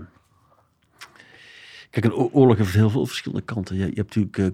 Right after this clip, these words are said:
combat aan, aan de frontlinie, maar je, je hebt ook wat, wat er achter de frontlinie gebeurt, eh,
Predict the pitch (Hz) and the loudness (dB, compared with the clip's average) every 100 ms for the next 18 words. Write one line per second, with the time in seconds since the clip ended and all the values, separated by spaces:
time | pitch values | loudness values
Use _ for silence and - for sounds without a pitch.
0 | - 113 92 110 104 92 - 95 95 - | 0 0 2 2 0 -4 -6 -6 -4 0
1 | 127 - 95 101 95 98 - 101 92 98 | 0 0 -4 -2 -2 -4 -4 -4 -4 -4
2 | 98 85 92 - 117 107 101 - 101 101 | -6 -4 -6 -6 -8 -6 -8 -6 -6 -6
3 | 98 85 87 92 90 92 | -8 -8 -8 -8 -8 -10